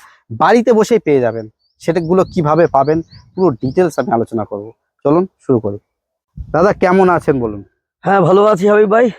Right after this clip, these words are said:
Speaker 2: তুমি কেমন আছো?
Speaker 1: আমি খুব ভালো আছি।
Speaker 2: সমস্ত দর্শকদের আমার তরফ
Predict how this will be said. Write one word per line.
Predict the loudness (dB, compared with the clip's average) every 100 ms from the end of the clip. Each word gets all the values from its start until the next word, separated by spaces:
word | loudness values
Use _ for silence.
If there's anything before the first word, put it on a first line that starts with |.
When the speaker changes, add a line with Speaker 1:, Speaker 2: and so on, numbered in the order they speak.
| _
Speaker 2:
তুমি | -2 0
কেমন | 2 2
আছো? | 0 0 -2 -4 _
Speaker 1:
আমি | -8 -4
খুব | -2 0
ভালো | 0 0
আছি। | -2 -8 -18 _ _ -6
Speaker 2:
সমস্ত | 0 2 0 0
দর্শকদের | 0 0 0 -2 2 2
আমার | 2 0 -2 -8 _ _ _ _ _ _ _ _ _ _ _ _ _
তরফ | 0 0